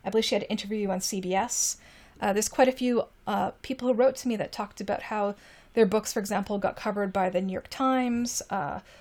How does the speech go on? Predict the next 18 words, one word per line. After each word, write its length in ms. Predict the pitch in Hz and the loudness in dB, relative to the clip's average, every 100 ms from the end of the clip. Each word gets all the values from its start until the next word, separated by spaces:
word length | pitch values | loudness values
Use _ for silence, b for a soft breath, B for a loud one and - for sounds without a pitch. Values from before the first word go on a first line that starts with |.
| B B | B B
a 60 | 214 | 4
lot 140 | 269 | 6
of 120 | 294 | 6
the, 240 | 285 226 240 - - - _ - _ _ _ _ - | 4 0 0 -8 -20 -20 _ -20 _ _ _ _ -6
what 140 | 220 202 | -2 0
we 80 | |
say, 200 | 220 240 | 0 2
what, 220 | 214 190 - | 2 2 0
uh, 140 | 202 - - | -4 -4 -6
for 120 | 233 | -4
the 100 | 214 | -2
general 320 | 190 220 214 | 2 2 2
reading 280 | 190 208 202 | 0 -2 0
public. 380 | 180 - - - | -2 -2 -4 -4
So 140 | - | -4
this 260 | 208 202 - | -2 -2 0
way 140 | 220 | 0
that, 300 | 208 190 - | 2 0 -2